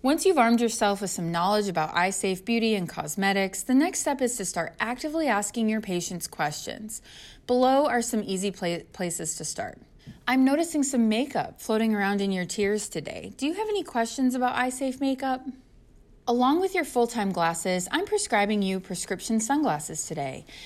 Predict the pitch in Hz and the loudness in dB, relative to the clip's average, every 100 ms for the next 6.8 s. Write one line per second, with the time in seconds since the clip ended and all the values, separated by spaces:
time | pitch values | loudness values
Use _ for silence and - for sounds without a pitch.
0 | - - 262 262 - 233 233 202 180 170 | -10 -4 -2 -2 2 6 6 4 0 -4
1 | 147 160 165 180 202 170 - 156 175 175 | -4 -6 -8 -6 -2 -2 -2 -2 0 0
2 | 165 165 160 156 156 160 170 170 156 147 | 0 0 -2 -2 -2 0 0 -2 -4 -4
3 | 143 - 151 131 139 - - - 247 285 | -4 -2 -2 -4 -8 -14 -20 -6 0 0
4 | 330 349 311 202 214 220 220 214 208 175 | 2 0 0 2 2 2 0 0 0 -4
5 | 185 175 - 170 165 - 160 156 165 160 | -2 -4 -4 -6 -6 -4 -4 -2 -4 -4
6 | 180 190 185 202 247 269 185 - | -4 0 0 0 0 0 -2 -8